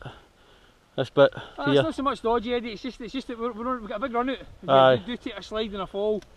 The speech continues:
Speaker 1: Yeah, I
Speaker 2: you're
Speaker 1: see what you
Speaker 2: straight off.
Speaker 1: mean.
Speaker 2: There's a big
Speaker 1: Aye.
Speaker 2: drop.
Speaker 1: You're just
Speaker 2: Quite a drop into
Speaker 1: seventy
Speaker 2: there.
Speaker 1: miles an hour, eh?
Speaker 2: Well, we don't want to be doing that. So that's us, we're just a bit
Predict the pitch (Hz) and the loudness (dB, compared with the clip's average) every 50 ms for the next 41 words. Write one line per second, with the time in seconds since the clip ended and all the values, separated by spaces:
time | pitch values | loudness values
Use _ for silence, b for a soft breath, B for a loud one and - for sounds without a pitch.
0 | - - - 117 117 117 117 113 - - 135 131 127 - 120 127 131 135 139 - | -18 -8 -2 0 2 2 2 2 0 -2 -2 -2 0 0 2 2 4 4 2 0
1 | 175 170 180 196 - - 165 151 160 160 123 - b b b b b b b b | -2 -4 0 6 8 10 10 10 10 8 6 2 b b b b b b b b
2 | b b - - 139 139 131 151 160 - - - - B B B B B - - | b b -8 -2 0 0 2 2 0 -2 -4 -10 -12 B B B B B -12 -8
3 | - 220 202 185 160 185 214 - - - 220 170 170 160 175 165 156 160 160 156 | -8 -8 -6 -6 -4 -4 -4 -4 -2 6 10 10 10 10 10 8 10 12 12 12
4 | 156 139 143 131 139 143 151 156 160 156 170 185 175 B B B B - - _ | 12 10 8 8 8 10 10 12 12 12 10 8 8 B B B B -20 -20 _
5 | - - _ _ _ - 196 202 208 214 208 202 190 190 196 226 226 208 214 208 | -20 -20 _ _ _ -2 0 2 4 4 4 2 0 -2 -4 -4 -2 -2 -2 -4
6 | 202 185 170 190 196 190 190 185 180 - - - - - - - - - - - | -4 -6 -6 -6 -6 -4 -6 -6 -8 -8 -8 -10 -10 -10 -12 -12 -12 -12 -14 -14
7 | - - - - - - - - - - - - - 190 202 190 - - 208 196 | -14 -14 -14 -14 -14 -14 -14 -16 -18 -16 -12 -10 -8 -6 -6 -6 -6 -6 -8 -6
8 | 180 175 185 175 208 196 - 208 190 180 190 | -8 -8 -10 -12 -12 -12 -12 -12 -12 -12 -12